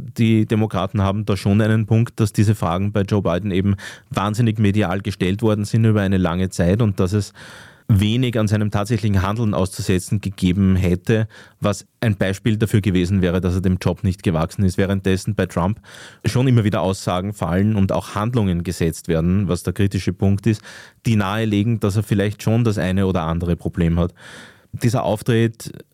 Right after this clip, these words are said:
in Pennsylvania ist vielleicht wieder eine andere Sache. Zwei Personen im Publikum hatten medizinische Probleme, weil die Halle auch schlecht gekühlt war. Die Reaktion da, Ave Maria spielen zu lassen vom Band, ist natürlich etwas eigenartig und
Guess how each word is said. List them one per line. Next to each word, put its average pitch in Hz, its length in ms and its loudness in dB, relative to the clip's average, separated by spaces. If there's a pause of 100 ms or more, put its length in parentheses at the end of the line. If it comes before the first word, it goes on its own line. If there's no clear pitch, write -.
(160)
in 113 140 4
Pennsylvania 107 640 2
ist 110 160 -6
vielleicht 95 320 -2
wieder 107 240 2
eine 104 180 -2
andere 101 300 0
Sache. 95 340 -6
Zwei 98 160 -4
Personen 101 680 2
im 95 400 2
Publikum 110 540 0
hatten 98 640 0
medizinische 98 580 0
Probleme, 98 580 0 (480)
weil - 540 -4
die 92 200 0 (380)
Halle 98 320 0
auch 101 80 -2
schlecht 98 300 -2
gekühlt 107 440 2
war. 101 320 0 (500)
Die - 60 -2
Reaktion 85 580 0
da, 82 360 0
Ave 85 260 0
Maria 95 540 4
spielen 92 340 0
zu 104 140 -2
lassen 85 340 -2
vom 92 200 0
Band, 90 340 -2 (340)
ist - 300 -4
natürlich 92 400 2
etwas 87 260 -2
eigenartig 87 640 0
und 85 200 -2